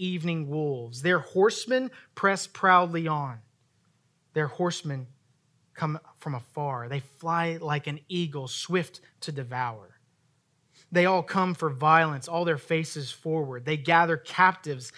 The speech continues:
like sand. At kings, they scoff. At rulers, they laugh. They laugh at every fortress, for they pile up earth and take it. Then they sweep by like the wind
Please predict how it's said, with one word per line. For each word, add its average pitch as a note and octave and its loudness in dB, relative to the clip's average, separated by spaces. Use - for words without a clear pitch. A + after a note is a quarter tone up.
like D3 -4
sand. D3+ -4
At F3 -2
kings, B3 0
they E3+ 4
scoff. - -2
At E3+ -2
rulers, A3 0
they D#3+ 2
laugh. C#3+ 2
They F#3+ 4
laugh F#3 4
at E3+ -4
every F#3 -2
fortress, D#3+ -2
for D#3 -8
they C#3+ -4
pile D#3+ 4
up D3+ -4
earth D3+ -4
and C3+ -10
take C3+ -10
it. A2 -20
Then C3 -8
they B2 -10
sweep C3+ -12
by C3+ 0
like B2+ -8
the B2+ -16
wind C3+ -10